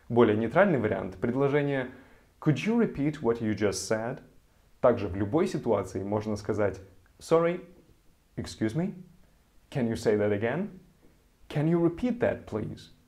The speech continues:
Например, «Do you know what time it is?» «Sorry?» «Do you know what time it is?» «Oh, right, it's ten thirty». Фраза «come again» употребляется в более неформальной обстановке. Так можно переспросить друзей, сверстников, одноклассников,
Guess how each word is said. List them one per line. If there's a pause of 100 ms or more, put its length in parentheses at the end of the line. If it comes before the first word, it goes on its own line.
(160)
Например, (640)
«Do
you
know
what
time
it (100)
is?» (520)
«Sorry?» (720)
«Do
you
know
what
time
it
is?» (200)
«Oh,
right, (160)
it's (300)
ten
thirty». (920)
Фраза
«come
again»
употребляется
в
более
неформальной
обстановке. (560)
Так
можно
переспросить
друзей,
сверстников,
одноклассников,